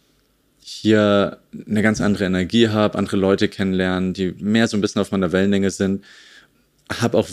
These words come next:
wirklich jetzt mehr Motivation und langsam manifestiert sich das so, dass ich wirklich Bock hab, in Richtung Coaching professionell zu gehen und,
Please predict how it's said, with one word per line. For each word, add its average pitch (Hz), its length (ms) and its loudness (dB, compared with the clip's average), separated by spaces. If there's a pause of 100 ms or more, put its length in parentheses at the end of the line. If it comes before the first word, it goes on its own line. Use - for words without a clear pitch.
wirklich 104 760 2 (120)
jetzt - 220 -2
mehr 104 240 4
Motivation 107 640 0
und 110 80 2
langsam 98 280 -2
manifestiert 95 580 0
sich - 220 -6
das 101 240 0
so, 98 220 4
dass 98 220 -4
ich 95 220 -4
wirklich 95 380 -2
Bock 95 200 -2
hab, 92 220 -4
in 107 200 2
Richtung 95 360 -2
Coaching 95 460 -2
professionell 92 640 -2
zu - 180 -12
gehen 90 300 -2
und, 85 180 -6